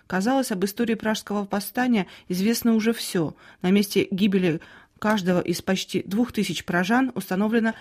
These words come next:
мемориальная табличка. Но, оказывается, и на странице, связанной с боями за чешское радио, еще остаются незаполненные строки,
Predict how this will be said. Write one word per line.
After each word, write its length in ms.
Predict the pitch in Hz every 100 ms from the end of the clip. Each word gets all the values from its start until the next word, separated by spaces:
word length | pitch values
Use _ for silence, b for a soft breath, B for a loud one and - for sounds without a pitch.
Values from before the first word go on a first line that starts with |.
| B
мемориальная 580 | 190 190 185 190 190 190
табличка. 680 | 190 196 185 175 - - 143 B B B
Но, 100 | 175
оказывается, 580 | 175 220 220 202 190 -
и 140 | 180 226
на 100 | 240
странице, 520 | - 220 220 208 208
связанной 400 | 196 196 185 180
с 80 | 170
боями 420 | 180 180 165 151 B B
за 140 | 170 170
чешское 440 | 170 160 - 156
радио, 380 | 208 226 196 156 B B
еще 300 | 190 - 269 -
остаются 600 | 208 233 240 226 - 175
незаполненные 760 | 170 180 180 170 165 160 156
строки, 480 | - - 254 254